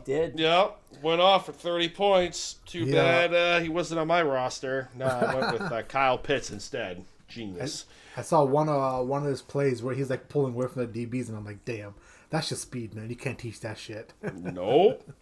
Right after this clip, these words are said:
Speaker 2: Nope. No, you can't.
Speaker 3: Cool, cool. All right, well, listen, fellas, that's really all I've got, and we're, we're kinda dragging on to ninety minutes now.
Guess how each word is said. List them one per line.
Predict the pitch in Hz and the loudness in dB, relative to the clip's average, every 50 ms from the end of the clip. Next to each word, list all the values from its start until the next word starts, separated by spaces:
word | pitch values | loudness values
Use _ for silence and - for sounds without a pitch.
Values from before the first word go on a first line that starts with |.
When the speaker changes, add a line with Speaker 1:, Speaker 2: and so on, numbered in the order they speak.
| - - - | -16 -16 -12
Speaker 2:
Nope. | - 101 104 110 123 135 143 165 - - | -10 -6 -2 2 4 6 6 4 4 0
No, | 107 110 | -2 -2
you | 117 123 131 127 | 0 0 -2 -2
can't. | 123 - 123 107 98 92 90 90 - - - - - - - - - - - - - - | -4 -4 -4 -4 -4 -4 -6 -8 -12 -14 -20 -20 -20 -20 -20 -20 -20 -20 -20 -20 -20 -20
Speaker 3:
Cool, | - 123 120 120 - | -20 -18 -18 -18 -16
cool. | - - 117 117 117 - - - - - - - - - - - | -14 -14 -14 -14 -14 -18 -20 -20 -20 -20 -20 -20 -20 -10 0 6
All | 190 | 8
right, | 208 208 | 8 10
well, | 165 175 185 | 10 10 8
listen, | 196 196 202 170 135 | 6 6 2 0 0
fellas, | - 160 147 131 | 4 4 4 4
that's | 139 180 180 - - | 4 0 -2 -2 -2
really | 156 165 160 147 | 0 2 4 4
all | 139 147 151 | 4 4 4
I've | 143 131 117 - | 2 2 0 0
got, | 127 123 127 139 147 - | 0 2 2 2 0 -2
and | 123 117 113 113 | -4 -6 -4 -2
we're, | 117 120 120 117 117 | 0 0 0 0 0
we're | 110 113 117 | 0 -2 -2
kinda | 113 - - - 131 127 113 | -4 -4 -8 -8 -6 -6 -6
dragging | 101 104 117 120 113 113 113 | -4 -4 -4 -4 -2 -4 -4
on | 117 117 110 - | -4 -6 -6 -6
to | - 113 107 107 107 104 104 | -6 -4 -4 -4 -4 -4 -4
ninety | 113 123 131 123 120 | -4 -2 -2 -2 -2
minutes | 117 120 127 143 139 - - | -2 -2 -2 -2 -4 -4 -4
now. | 147 143 151 175 175 | -4 -4 -4 -4 -6